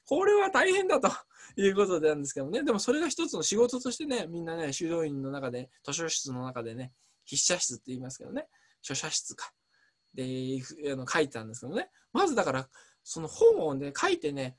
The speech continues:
複製するということですね。しなければ、まずはね、その知識というものは広まないと。だからやっぱり文字っていうのはすごい、やっぱりすごい一つの、ものすごい武器なんですけどね。どうしてかというと、あの、文字。それは、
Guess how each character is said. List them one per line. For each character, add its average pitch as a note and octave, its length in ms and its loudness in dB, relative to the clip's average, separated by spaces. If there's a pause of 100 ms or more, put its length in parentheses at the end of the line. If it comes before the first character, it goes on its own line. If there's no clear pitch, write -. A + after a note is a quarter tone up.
(100)
複 - 200 -2
製 A4 220 8
す G4 120 4
る F#4+ 120 4
と - 80 2
い - 40 4
う D3+ 40 0
こ C#3+ 100 -6
と - 60 -8
で C3 100 -2
す E3 100 -4
ね。 F#4+ 180 0 (380)
し - 160 2
な E4+ 140 6
け B3 100 4
れ D3+ 200 4
ば、 C#3+ 240 2 (260)
ま E3+ 180 6
ず D#3+ 100 0
は C3 120 2
ね、 C3 180 -4 (200)
そ C#3+ 160 -6
の C#3 100 -4
知 E3+ 160 2
識 - 200 0
と D3 60 -2
い C3+ 40 0
う C3+ 40 -2
も C3+ 60 -4
の B2+ 60 -4
は B2 40 -4
広 C3 200 2
ま B2+ 80 0
な A#2+ 80 -2
い B2 60 -4
と。 B2 100 -16 (160)
だ E3 80 0
か D3+ 100 -2
ら C#3 100 0
や C3 60 0
っ - 20 -16
ぱ C4 120 8
り F#3 60 2
文 G#4 160 10
字 A#4+ 100 4
っ - 40 2
て F#3+ 140 2
い - 20 4
う D#3 40 2
の C#3+ 80 2
は C3+ 60 0
す D3 100 -4
ご F3 140 8
い、 - 20 10
や C#3 60 6
っ - 40 -2
ぱ C#3+ 100 2
り C3+ 60 6
す D3+ 120 -4
ご F3+ 160 2
い D#3 80 2
一 D#4+ 260 6
つ F#3 100 0
の、 C3+ 240 0 (140)
も D#3+ 100 0
の E4+ 140 4
す A#4+ 120 4
ご G#4 120 6
い F#3 40 4
武 F3 140 2
器 E3 120 -2
な C3 120 0
ん B2+ 60 -4
で B2 60 -6
す - 60 -12
け B2+ 60 -6
ど C3+ 60 -6
ね。 C4+ 160 -6
ど G#3+ 140 12
う - 40 2
し - 40 -4
て B3+ 60 0
か D#3+ 80 4
と C#3 60 0
い C#3 40 0
う C3 60 -4
と、 C3 200 -2 (420)
あ C3+ 80 -8
の、 C#3+ 100 -6
文 A#3+ 180 10
字。 F3 240 2 (420)
そ - 160 0
れ A3+ 100 12
は、 G#3 1500 10